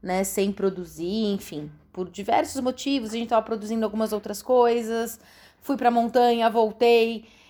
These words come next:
então foi um tempinho também pra ficar off, e eu não consegui dar conta de produzir os episódios. Então, voltamos agora regularmente, toda quinta-feira.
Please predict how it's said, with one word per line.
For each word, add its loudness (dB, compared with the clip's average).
então 2
foi 0
um -2
tempinho -2
também -2
pra 2
ficar 2
off, 4
e -10
eu -2
não -6
consegui -6
dar -2
conta 0
de -4
produzir -6
os -4
episódios. -8
Então, 0
voltamos 0
agora 4
regularmente, -2
toda -4
quinta-feira. -2